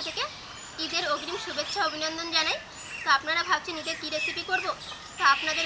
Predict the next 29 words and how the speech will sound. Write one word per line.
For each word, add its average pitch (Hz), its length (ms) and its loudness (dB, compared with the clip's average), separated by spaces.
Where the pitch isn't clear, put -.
ভাবনা 294 300 -2
চিন্তার 330 340 -2
অবসান 320 340 -4
ঘটিয়ে 349 260 0
ঈদের 320 260 -2
একটা - 200 2
ধামাকাদার 320 500 4
বিরিয়ানি 320 320 2
রেসিপি 330 360 -4
নিয়ে 339 200 -2
চলে 311 200 2
এসেছি। 415 240 -4
তো - 140 -10
বিরিয়ানিটা 311 420 0
বানানো 320 300 2
খুব 392 120 -8
সহজ, 370 240 2
আর 285 120 8
আপনারা 311 280 0
যদি 330 180 -4
এই 311 100 -2
বিরিয়ানিটা 311 420 -2
বানিয়ে 320 280 0
খান 359 120 0
তাহলে 320 320 0
কিন্তু 330 160 -4
রেস্টুরেন্টের 339 560 -4
বিরিয়ানি 311 340 0
খাওয়া 370 160 4